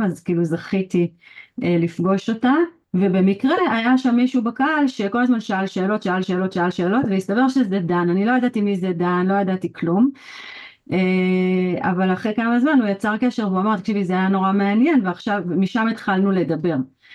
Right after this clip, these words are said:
התחילו לקרות כל מיני דברים, ו-, ובאמת, אה, את, את אפילו, את זה אתה אפילו לא יודע, אבל עשיתי כנס גדול בקיץ, אה, של, אה, חדשנות,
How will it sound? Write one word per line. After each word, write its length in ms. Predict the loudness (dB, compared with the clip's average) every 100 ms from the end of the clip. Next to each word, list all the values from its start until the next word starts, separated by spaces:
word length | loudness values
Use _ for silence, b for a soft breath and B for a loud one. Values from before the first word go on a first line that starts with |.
| B B
התחילו 360 | -6 -2 0 0
לקרות 360 | 0 0 -2
כל 120 | 0
מיני 240 | 0 2 0
דברים, 480 | 0 0 2 4 2
ו-, 400 | 2 0 0 -2 -4 _ _ _ _ _
ובאמת, 680 | -4 -2 0 2 2 0 0
אה, 720 | 0 0 0 0 0 0 -2 -4 -8 -8 -4
את, 180 | -4 -2
את 100 | -2
אפילו, 340 | -2 0 0
את 120 | 0 0
זה 100 | 0
אתה 120 | 0
אפילו 280 | 0 0 2
לא 80 |
יודע, 300 | 2 2 2
אבל 160 | 0 0
עשיתי 340 | 0 -2 -2
כנס 280 | -2 -2 0
גדול 280 | 0 0 0
בקיץ, 840 | -2 -4 -2 0 0 -2 -8 -20 _ _ _ -6
אה, 140 | -2 -2
של, 280 | 0 0 2
אה, 140 | 0
חדשנות, 680 | -2 -4 0 2 4 2